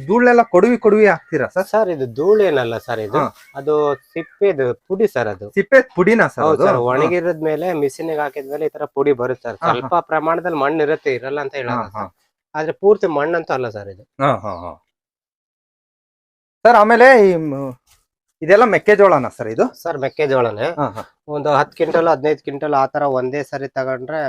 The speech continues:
Speaker 2: ಬೆಟರ್ ಸರ್ ರೈತರ ಹತ್ರ.
Speaker 1: ಹಾ, ಹಾ.
Speaker 2: ಮಾರ್ಕೆಟ್ ಗೆ ಹೋದ್ರೆ ಒಂದು ಇನ್ನೂರು ರೂಪಾಯಿ ಇಲ್ಲ ಮುನ್ನೂರು ರೂಪಾಯಿ ಜಾಸ್ತಿ ಆಗುತ್ತೆ ಸರ್ ಅದು
Speaker 1: ಹಾ, ಹಾ.
Speaker 2: ಕ್ವಿಂಟಲ್ ಗೆ. ಹಂಗಾಗಿ ರೈತರ ಹತ್ರನೇ ತಗೊಂಡು ಸ್ಟಾಕ್ ಮಾಡೋದು ಅನುಕೂಲ.
Speaker 1: ಸರ್, ನೀವು,
Speaker 2: ಹಾ.
Speaker 1: ಆ,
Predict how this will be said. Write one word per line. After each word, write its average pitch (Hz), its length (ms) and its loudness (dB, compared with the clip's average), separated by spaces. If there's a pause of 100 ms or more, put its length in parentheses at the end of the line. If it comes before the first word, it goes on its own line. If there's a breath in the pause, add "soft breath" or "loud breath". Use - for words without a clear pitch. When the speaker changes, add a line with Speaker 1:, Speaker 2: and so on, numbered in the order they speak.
Speaker 2:
ಬೆಟರ್ 123 260 -6
ಸರ್ 107 200 -14
ರೈತರ 113 280 -12
ಹತ್ರ. 107 220 -18 (160)
Speaker 1:
ಹಾ, 165 120 2
ಹಾ. 127 160 -6
Speaker 2:
ಮಾರ್ಕೆಟ್ 147 420 -2
ಗೆ 147 80 -10
ಹೋದ್ರೆ 139 260 -6
ಒಂದು 135 180 -10
ಇನ್ನೂರು 139 360 -6
ರೂಪಾಯಿ 131 300 -8
ಇಲ್ಲ 131 220 -6
ಮುನ್ನೂರು 135 380 -8
ರೂಪಾಯಿ 135 220 -12
ಜಾಸ್ತಿ 127 340 -10
ಆಗುತ್ತೆ 110 300 -12
ಸರ್ 101 140 -20
ಅದು 117 100 -12
Speaker 1:
ಹಾ, 139 60 -6
ಹಾ. 107 160 -12
Speaker 2:
ಕ್ವಿಂಟಲ್ 117 380 -14
ಗೆ. 95 180 -20 (1040)
ಹಂಗಾಗಿ 143 380 -4
ರೈತರ 139 320 -4
ಹತ್ರನೇ 139 380 -6
ತಗೊಂಡು 131 480 -8
ಸ್ಟಾಕ್ 123 400 -6
ಮಾಡೋದು 127 280 -10
ಅನುಕೂಲ. 123 280 -8
Speaker 1:
ಸರ್, 226 160 -8
ನೀವು, 180 260 -6 (440)
Speaker 2:
ಹಾ. 160 80 -6
Speaker 1:
ಆ, 147 220 -4